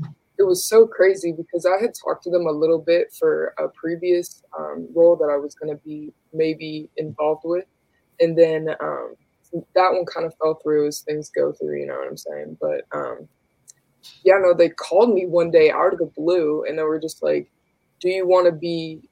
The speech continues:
the lead in this, um, in this, like, film that we have?" Because originally the role was cast to be, uh, a male, right? Like, the Jack was supposed to be Jack or, or something like that, but there was problems with that. And then they just called me and they were like,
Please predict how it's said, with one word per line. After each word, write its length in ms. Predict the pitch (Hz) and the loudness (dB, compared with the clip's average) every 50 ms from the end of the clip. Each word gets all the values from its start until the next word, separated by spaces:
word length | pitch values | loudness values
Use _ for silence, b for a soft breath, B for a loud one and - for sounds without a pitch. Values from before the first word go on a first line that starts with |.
| _ _ | _ _
the 160 | 160 175 175 165 | 2 2 2 4
lead 440 | 160 170 185 202 185 170 156 151 | 4 2 0 0 -2 -4 -4 -4
in 200 | - - 160 165 | -2 -2 -2 -2
this, 360 | 160 160 160 156 - - _ _ - 160 | -2 -4 -4 -6 -8 -12 _ _ -6 -4
um, 380 | 156 143 139 139 139 165 160 - _ _ _ _ _ - | -4 -4 -4 -6 -8 -12 -16 -20 _ _ _ _ _ -4
in 160 | 165 170 165 | -4 -2 -2
this, 160 | 160 156 - | -4 -6 -4
like, 180 | - 156 156 - | -4 -4 -4 -4
film 280 | _ 165 180 226 220 180 | _ -2 -2 0 0 -2
that 80 | 170 | 0
we 160 | 156 160 160 | 0 -2 -2
have?" 260 | 156 156 151 151 156 - | -2 -4 -4 -4 -6 -6
Because 240 | 170 190 190 196 | -4 -2 0 2
originally 800 | 190 165 160 175 185 185 - 233 226 196 175 165 160 165 165 - | 2 2 4 2 2 2 0 -2 -2 -2 0 -2 -4 -6 -10 -10
the 80 | - 160 | -8 2
role 220 | 156 175 185 208 | 6 6 8 8
was 160 | 220 208 196 - | 6 4 2 -2
cast 460 | - - 160 160 160 160 - - - _ - | -6 -4 -4 -2 -4 -4 -8 -14 -16 _ -18
to 60 | 160 | -14
be, 360 | 151 160 160 156 156 156 156 - _ - 151 | -10 -8 -8 -6 -6 -8 -8 -10 _ -6 -6
uh, 200 | 143 120 127 - - - | -4 -4 -6 -8 -8 -8
a 60 | 156 | -4
male, 480 | 156 160 160 175 170 - - - - - _ _ - _ | -2 2 4 4 4 4 2 -2 -4 -6 _ _ -16 _
right? 200 | - - - - | -8 -8 -8 -6
Like, 200 | - - - - _ - | -4 -4 -4 -4 _ -4
the 260 | - - - - - - | -4 -2 -2 -4 -4 -4
Jack 240 | - 160 165 170 - _ _ _ | -2 -2 -2 -2 -4 _ _ _
was 100 | _ _ | _ _
supposed 320 | - 151 156 151 - - | -8 -6 -6 -6 -8 -14
to 60 | 151 | -14
be 280 | - 139 - 143 151 - _ _ _ _ _ _ _ | -14 -12 -12 -12 -14 -18 _ _ _ _ _ _ _
Jack 340 | - 170 160 170 - - - - | 0 0 0 0 0 -4 -12 -10
or, 200 | - - - - - | -8 -8 -6 -6 -6
or 80 | 160 | -6
something 400 | 160 - 165 165 170 - 160 156 | -6 -6 -8 -8 -6 -6 -6 -6
like 180 | 151 156 151 - | -4 -6 -6 -6
that, 240 | 151 151 147 160 - - | -6 -6 -6 -4 -2 0
but 200 | 160 151 - - - _ _ _ _ _ | 0 0 -2 -4 -10 _ _ _ _ _
there 100 | - 175 | 0 0
was 120 | 165 - | 0 -2
problems 400 | - _ - 185 185 190 180 160 | -2 _ 4 4 6 4 2 0
with 180 | 156 160 156 - | -6 -8 -6 -2
that. 300 | 170 180 180 156 143 - - _ - | 0 2 2 2 2 0 -4 _ -4
And 160 | 170 165 165 | -2 -2 0
then 200 | 165 160 156 156 156 | -2 -2 -2 -2 -2
they 100 | 160 160 | -4 -4
just 180 | 156 160 - - | -4 -6 -10 -8
called 320 | - - 151 175 180 160 | -4 0 2 2 2 0
me 180 | 156 151 147 147 | 0 -2 -2 -2
and 100 | 147 151 | -2 -2
they 40 | 147 | 0
were 140 | 151 151 | 0 0
like, 300 | 151 147 - - - _ | 0 0 -2 -4 -6 _